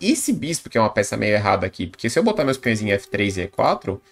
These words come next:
ele tem muita dificuldade pra jogar com esse bispo, né? Eu vou jogar E quatro aqui, reforçando o meu centro. C quatro eu não devia ter permitido, talvez, mas aí bispo C dois, né? Porque se eu tomar, ele joga cavalo por E quatro, mas eu posso fazer bispo C dois,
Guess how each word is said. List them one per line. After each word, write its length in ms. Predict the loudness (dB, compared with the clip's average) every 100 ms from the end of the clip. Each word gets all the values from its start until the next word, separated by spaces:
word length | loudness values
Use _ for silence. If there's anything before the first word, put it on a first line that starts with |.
| -20 _ _ -4
ele 140 | -2
tem 160 | 0 2
muita 280 | 2 2 -2
dificuldade 320 | 0 2 2
pra 120 | 2
jogar 180 | 2 2
com 60 | 0
esse 120 | -6
bispo, 320 | -6 -6 _ -6
né? 160 | -4
Eu 60 | -2
vou 100 | 0
jogar 220 | 2 4
E 60 | 4
quatro 360 | 4 2 2
aqui, 140 | -2 -2
reforçando 460 | -2 -2 -2 -2
o 20 | -2
meu 140 | -4
centro. 420 | -2 -2 -2 -8 _ _ _ _ _ _ _ _ _ _ _ _ _ _ _ _ _ _ _ _ _ _ _
C 280 | -6 -2 2
quatro 320 | 6 6 4
eu 40 |
não 80 | 2
devia 140 | 2
ter 100 | 0
permitido, 460 | 0 0 0 -2 -6
talvez, 460 | -2 0 -2 -8 -6
mas 140 | -2
aí 120 | 0
bispo 240 | 0 -2 -4
C 160 | -4
dois, 360 | -2 0 -2 -4
né? 100 | -6
Porque 180 | -6 -6
se 120 | 0
eu 80 | 0
tomar, 480 | 0 2 2 2 0
ele 100 | 0
joga 240 | 0 0
cavalo 240 | -2 -2
por 120 | -2 -8
E 60 |
quatro, 360 | -2 0 0 -2
mas 100 | -4
eu 80 | 0
posso 220 | 0 0
fazer 200 | 0 0
bispo 200 | -2 -6
C 180 | -4 -2
dois, 480 | 2 2 0 -6